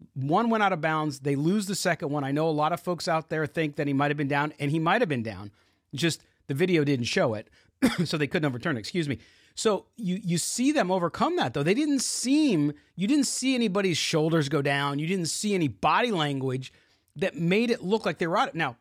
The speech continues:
again, five, six weeks ago, I think you do. I think we saw that, right? We saw Davante Adams frustrated.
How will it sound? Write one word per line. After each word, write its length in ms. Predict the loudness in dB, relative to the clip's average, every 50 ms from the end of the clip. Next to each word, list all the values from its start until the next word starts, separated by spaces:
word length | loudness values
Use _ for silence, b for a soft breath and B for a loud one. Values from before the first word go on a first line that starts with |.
| -8 -6
again, 320 | -2 0 0 0 0 -2
five, 280 | -2 0 0 0 0 0
six 240 | -2 -4 -4 -4
weeks 240 | -4 -4 -4 -4 -4
ago, 440 | -4 0 0 2 2 2 0 -2 -6 _ _ _ -4
I 120 | -4 -4
think 280 | -2 -2 -4 -4 -2 -4
you 100 | -2 -2
do. 420 | 0 0 0 0 0 -4 -6 -6
I 100 | -6 -4
think 180 | -2 -4 -4 -2
we 80 | -2 -2
saw 420 | -2 -2 0 2 2 4 2 2
that, 200 | 0 -2 -8 -8 -6
right? 160 | -4 -4 -4
We 80 | -4 -4
saw 120 | -4 -4
Davante 360 | -4 -4 -4 -6 -6 -6 -4 -2
Adams 360 | 0 2 2 2 2 -2 -4
frustrated. 520 | -4 -6 -6 -4 -2 -2 0 0 0 -2